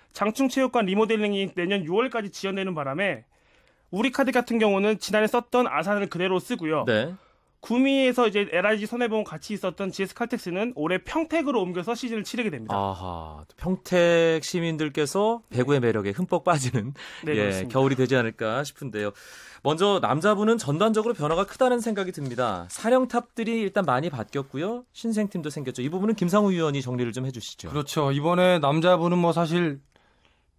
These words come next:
Speaker 3: 거의 뭐, 대부분의 팀의 사령탑이 많이 바뀌었죠.
Speaker 2: 네.
Speaker 3: 바뀌고, 또 과거에 활동을 했던 이제 구관들이 이제 다시 복귀를 해서 새로운 명장의 반열에 대-, 오르고자 이제 준비를 많이 하고 있고요. 또 러시앤캐시라는 신생팀이 생기면서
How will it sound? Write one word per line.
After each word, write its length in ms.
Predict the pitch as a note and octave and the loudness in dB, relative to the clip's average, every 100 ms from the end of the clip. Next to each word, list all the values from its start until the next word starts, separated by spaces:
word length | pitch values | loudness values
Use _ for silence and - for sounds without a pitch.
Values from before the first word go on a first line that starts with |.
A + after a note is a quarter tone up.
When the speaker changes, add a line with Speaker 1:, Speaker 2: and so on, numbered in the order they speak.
| _ | _
Speaker 3:
거의 360 | - - F3 G3 | -4 2 4 4
뭐, 160 | G3 | 4
대부분의 500 | - C3+ E3 F#3+ F#3+ | 2 0 0 0 0
팀의 320 | - F3+ F3 D#3 | 0 -2 0 0
사령탑이 380 | E3 F3+ E3 | 0 0 0
많이 180 | D3+ C3+ | 0 0
바뀌었죠. 640 | C#3 - D3+ - A#2+ C3+ A#2+ | -4 -2 -2 0 0 0 2
Speaker 2:
네. 160 | A2+ | 2
Speaker 3:
바뀌고, 600 | A2 - D#3+ D#3 D#3 D3 | 0 0 0 2 2 2
또 280 | E3 D#3+ D3+ - - - | 2 2 0 -6 -20 -12
과거에 540 | - C#3 D3 E3+ E3+ E3+ | 0 2 4 4 4 4
활동을 400 | E3 E3 E3+ E3+ | 2 0 0 0
했던 500 | - C3 C3 A2+ G2 | 0 0 0 -2 -6
이제 280 | A#2+ A#2+ A#2 - | -6 -4 -4 -6
구관들이 460 | C#3+ E3 D3 C#3+ | 0 2 4 0
이제 160 | B2+ B2+ | -2 -4
다시 180 | A#2+ - | -6 -10
복귀를 400 | B2 - D#3 B2 | -8 -2 -2 -2
해서 360 | A2 B2+ G2 - _ - | 0 -2 -2 -10 _ -8
새로운 340 | - E3+ E3 | 0 2 2
명장의 380 | C3+ C3 C#3+ C#3 | 2 2 2 0
반열에 260 | B2+ C3+ C3 | 0 0 0
대-, 240 | B2+ B2+ | 0 -2
오르고자 680 | A#2 B2 C#3 C3+ A#2 C3+ E3+ _ _ | -2 -2 0 0 0 -2 -4 _ _
이제 120 | C3+ | -6
준비를 280 | - C3+ C3 | 0 0 0
많이 200 | A#2 A#2+ | 0 0
하고 240 | C#3 D#3+ | 0 -2
있고요. 340 | A#2+ - G#2+ G2+ | -4 -4 -6 -2
또 320 | F3+ F#3+ F#3 - - - - | 2 4 2 -2 -14 -20 0
러시앤캐시라는 800 | C#3+ C#3 G3+ G3 G3 - F3 E3 | 2 4 2 2 2 2 2 2
신생팀이 480 | F#3+ F3+ F3+ E3 D#3 | 2 0 0 -2 0
생기면서 640 | E3 D#3 C#3+ C3 E3 | 0 0 0 2 2